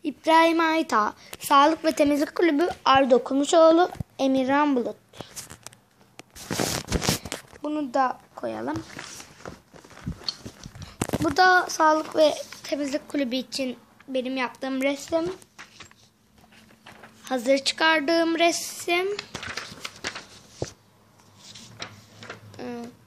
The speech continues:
bu öğretmenimizin verdiği araştırma ödevi. Yazıyor ki, yoğurt, inekten süt sağlanır, yani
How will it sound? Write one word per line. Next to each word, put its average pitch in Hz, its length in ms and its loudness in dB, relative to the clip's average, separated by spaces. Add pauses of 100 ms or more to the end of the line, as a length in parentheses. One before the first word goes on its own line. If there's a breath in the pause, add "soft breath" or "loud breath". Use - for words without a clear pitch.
(320)
bu 320 180 -2
öğretmenimizin 302 920 -2
verdiği 311 640 -2
araştırma 269 1200 -6
ödevi. 233 600 -2 (520)
Yazıyor 294 340 0
ki, - 160 -10 (380 loud breath)
yoğurt, 302 360 6 (220 loud breath)
inekten 320 440 2
süt 370 220 -4
sağlanır, 269 500 0
yani 220 280 -2